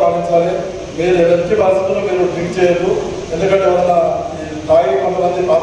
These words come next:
పంచాయతీ లాంటి మనసులో పెట్టుకొని ఆ రోజే అవి, ఆ, ముందుకు వేస్తారు. మీరు ఎట్టి పరిస్థితుల్లో డ్రింక్ చేసి,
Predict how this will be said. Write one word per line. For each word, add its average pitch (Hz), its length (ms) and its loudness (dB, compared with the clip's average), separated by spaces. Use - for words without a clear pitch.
పంచాయతీ 180 340 0
లాంటి 170 220 2
మనసులో 165 300 -2
పెట్టుకొని 170 380 0
ఆ 165 100 2
రోజే 175 260 0
అవి, 170 220 4
ఆ, 151 40 -2
ముందుకు 175 260 0
వేస్తారు. 180 340 2
మీరు 180 200 2
ఎట్టి 202 200 0
పరిస్థితుల్లో 196 440 0
డ్రింక్ 170 260 -4
చేసి, 180 280 4